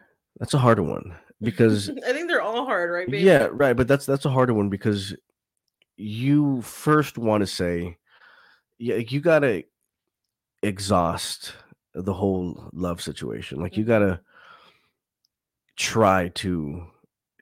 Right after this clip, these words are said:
Speaker 1: to figure it out,
Speaker 2: Mm-hmm.
Speaker 1: right? You, you gotta try to, to see if, see if you can find love.
Speaker 2: Yeah.
Speaker 1: See if maybe there's issues with communication. The counseling, dude.
Speaker 2: Mm-hmm.
Speaker 1: Like, you know, see if you can figure it out.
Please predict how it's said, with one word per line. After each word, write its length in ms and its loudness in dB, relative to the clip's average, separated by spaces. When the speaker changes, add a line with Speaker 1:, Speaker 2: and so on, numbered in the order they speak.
Speaker 1:
to 140 -6
figure 380 -2
it 60 -8
out, 340 -8
Speaker 2:
Mm-hmm. 300 -14
Speaker 1:
right? 160 -4
You, 240 -12
you 120 0
gotta 220 2
try 380 -2
to, 440 -6
to 680 -4
see 280 2
if, 260 -2
see 240 0
if 120 0
you 120 -2
can 160 -6
find 300 -2
love. 240 -14
Speaker 2:
Yeah. 160 -20
Speaker 1:
See 340 2
if 120 2
maybe 680 2
there's 760 -4
issues 320 -4
with 100 -8
communication. 680 -4
The 80 -8
counseling, 560 0
dude. 120 -8
Speaker 2:
Mm-hmm. 200 -20
Speaker 1:
Like, 200 0
you 60 4
know, 180 6
see 200 -2
if 80 0
you 40 -4
can 100 4
figure 240 4
it 60 4
out. 300 2